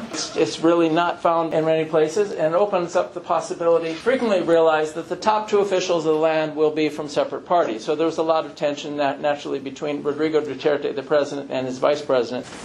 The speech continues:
Leni Robredo. And then there's only been one previous instance where a president and vice president come together back in two thousand four.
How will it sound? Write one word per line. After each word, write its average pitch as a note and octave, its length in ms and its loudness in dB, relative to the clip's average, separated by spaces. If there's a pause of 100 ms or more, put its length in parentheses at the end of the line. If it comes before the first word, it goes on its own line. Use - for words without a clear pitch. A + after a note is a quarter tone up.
(120)
Leni C3+ 380 4
Robredo. A#2+ 680 2 (400)
And G3 220 4
then A#3 340 4
there's G3 160 4
only A3 220 4
been F#3+ 180 4
one G3 240 2
previous E3+ 400 2
instance D3+ 420 -2
where D3+ 140 4
a C#3+ 40 2
president D3 400 0
and C3 40 -12
vice C#3+ 200 0
president B2+ 500 -4
come C3 180 -2
together B2 420 0
back A#2+ 300 -2
in C3 320 -8
two C#3 160 -6
thousand A2 400 0
four. C#3+ 480 0